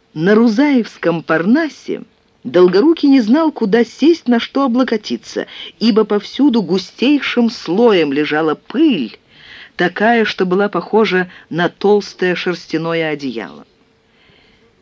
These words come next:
"Сия пыль мой лучший сторож", пояснил Струйский. "По отпечаткам чужих пальцев я могу сразу определить,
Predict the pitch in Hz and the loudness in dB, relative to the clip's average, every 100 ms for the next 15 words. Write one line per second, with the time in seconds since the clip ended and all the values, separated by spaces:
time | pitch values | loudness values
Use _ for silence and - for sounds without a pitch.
0 | _ - - 135 135 123 135 131 - 147 | _ -20 -12 -4 -2 0 0 -2 -4 -2
1 | 185 190 190 175 160 143 156 - - 165 | -2 -2 -2 0 -2 -2 -4 -4 -6 -6
2 | - - 143 135 127 - 135 131 - 135 | -8 -2 0 0 -2 -4 -4 -4 -4 -6
3 | 127 - 123 127 117 - - 127 131 - | -6 -8 -4 -4 -4 -8 -4 -2 -4 -12
4 | - _ - 143 151 - 180 180 269 262 | -20 _ -2 0 0 -4 -10 -6 -4 -6
5 | - 180 - 180 190 220 - 247 262 202 | -4 -4 -2 -4 -4 -6 -4 -2 0 -2
6 | - 123 - 139 170 190 202 - 302 285 | -6 -8 -2 -2 0 0 -2 -2 0 2
7 | 185 156 139 143 143 139 139 - | 2 0 0 -2 -2 0 -2 -4